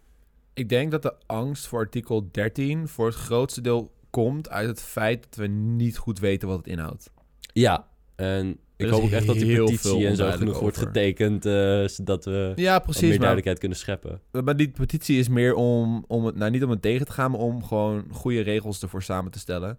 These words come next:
Speaker 2: Ja.
Speaker 1: Want zover ik weet, artikel dertien is aangenomen, de wet. Maar de manier hoe de wet eruit komt zien, uitkomt te zien, is nog niet duidelijk.
Speaker 2: Ja.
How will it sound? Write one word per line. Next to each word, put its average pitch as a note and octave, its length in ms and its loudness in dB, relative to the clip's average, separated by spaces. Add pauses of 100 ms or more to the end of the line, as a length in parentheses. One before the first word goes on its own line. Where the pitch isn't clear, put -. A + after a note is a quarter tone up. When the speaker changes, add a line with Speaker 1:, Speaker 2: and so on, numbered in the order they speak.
Speaker 2:
Ja. G2 320 2
Speaker 1:
Want A2+ 440 0
zover B2+ 320 0
ik C#3 120 -2
weet, A#2+ 280 2
artikel B2+ 280 -2
dertien A#2+ 240 0
is A2 140 -2
aangenomen, C#3+ 580 0
de D3 60 2
wet. C3 380 0 (500)
Maar B2 500 4
de A2+ 80 -2
manier B2 280 4
hoe C3 100 6
de B2 100 4
wet G2 180 2
eruit C3 340 2
komt E3+ 220 0
zien, F3+ 400 2 (380)
uitkomt C#3 380 2
te D3 80 -4
zien, C#3 260 2
is C3 100 -2
nog C3 100 2
niet A#2 140 2
duidelijk. G2 420 0 (280)
Speaker 2:
Ja. F#2 280 2